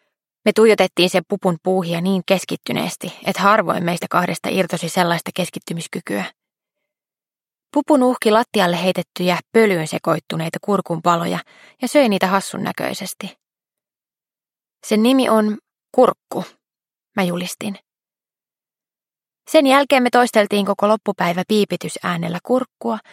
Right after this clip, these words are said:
ja juostiin vuoron perään neppailemassa sen papanoita rodeen. Jossain vaiheessa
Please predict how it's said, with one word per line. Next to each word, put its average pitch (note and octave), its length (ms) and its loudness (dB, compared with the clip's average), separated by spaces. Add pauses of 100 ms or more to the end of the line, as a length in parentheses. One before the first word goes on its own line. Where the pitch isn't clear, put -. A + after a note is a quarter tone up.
(160)
ja A3 80 4
juostiin G#3 440 4
vuoron G3 320 2
perään F3+ 320 0
neppailemassa F#3+ 680 -2
sen F#3 180 -4
papanoita G3 520 -2
rodeen. F#3 560 -4 (2000)
Jossain C4+ 340 4
vaiheessa B3+ 480 4